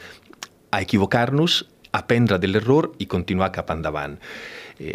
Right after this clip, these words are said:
aquest és un tema, com dèiem, mm, que en el nostre, en el nostre entorn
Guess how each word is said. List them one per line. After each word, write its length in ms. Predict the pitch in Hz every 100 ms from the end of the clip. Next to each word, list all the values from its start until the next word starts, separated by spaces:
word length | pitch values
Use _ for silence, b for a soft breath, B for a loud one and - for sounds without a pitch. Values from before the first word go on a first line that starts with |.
| -
aquest 220 | 120 -
és 80 | 107
un 80 | 98
tema, 220 | 113 107 95
com 140 | 98
dèiem, 320 | 98 104 101 95
mm, 460 | 95 - 101 98 90
que 140 | - 98
en 80 | 95
el 80 |
nostre, 360 | 98 110 - 104 101 98
en 240 | 92 80
el 80 | 95
nostre 300 | 104 113 -
entorn 460 | 101 101 127 123 -